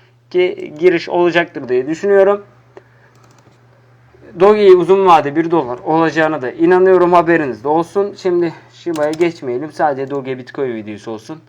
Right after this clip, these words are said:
Genelde Bitcoin hakkında konuştuk. Bakalım arkadaşlar.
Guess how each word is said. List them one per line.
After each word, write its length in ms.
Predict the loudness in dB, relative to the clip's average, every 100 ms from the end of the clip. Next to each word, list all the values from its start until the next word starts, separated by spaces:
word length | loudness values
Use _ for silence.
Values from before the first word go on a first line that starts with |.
| _ _ _ _ _ _ _ _ -16 -8
Genelde 420 | -4 -4 -4 -10
Bitcoin 340 | -10 -6 -2
hakkında 400 | -4 -4 -10 -10
konuştuk. 520 | -10 -12 -12 -14 -14 _ _ _ _ _ _ _ _ _ _ _ -4
Bakalım 420 | -2 0 0 4
arkadaşlar. 760 | 4 2 0 0 -2 -8 -12